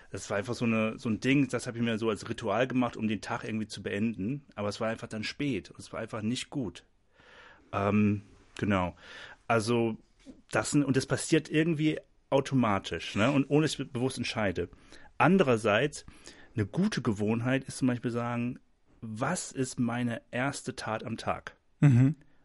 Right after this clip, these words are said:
Speaker 1: Und wie will ich die wirklich bewusst gestalten?
Speaker 2: Mhm.
Speaker 1: Und das kann eine wirklich gute Gewohnheit sein, einen guten Einfluss auf den Rest des Tages haben.
Speaker 2: Ja,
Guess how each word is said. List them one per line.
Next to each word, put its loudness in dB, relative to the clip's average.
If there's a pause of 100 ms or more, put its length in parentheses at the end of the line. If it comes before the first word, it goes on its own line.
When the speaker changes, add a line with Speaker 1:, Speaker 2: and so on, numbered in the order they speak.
Speaker 1:
Und -2
wie 2
will 4
ich 2
die 0
wirklich -2
bewusst -4 (140)
gestalten? -4 (260)
Speaker 2:
Mhm. 6
Speaker 1:
Und -2
das -2
kann 4
eine 6
wirklich -4
gute -2
Gewohnheit -2
sein, -2
einen -2
guten 0
Einfluss -2
auf -6
den -2
Rest -2
des -6
Tages -10
haben. -8 (360)
Speaker 2:
Ja, 8